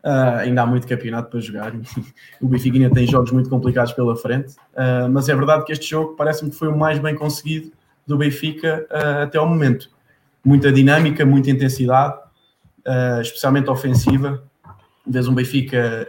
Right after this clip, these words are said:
com muita capacidade de criar situações de golo. Vês muita qualidade em certos jogadores do Benfica, especialmente nas contratações.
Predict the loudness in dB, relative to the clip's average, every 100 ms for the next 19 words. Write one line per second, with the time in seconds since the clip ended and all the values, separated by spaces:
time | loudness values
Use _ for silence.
0 | -10 -2 2 2 0 -6 -6 -6 -4 -4
1 | -4 -2 -2 -2 -6 -10 -10 -8 -8 -6
2 | -4 -2 -2 -6 _ _ _ _ -8 -4
3 | 0 2 2 2 -2 -2 0 0 0 -2
4 | -6 -6 -6 -8 -10 -8 -8 -10 -12 -12
5 | -12 -14 -14 -10 -8 -8 -10 -10 -12 -12
6 | -12 -10 -10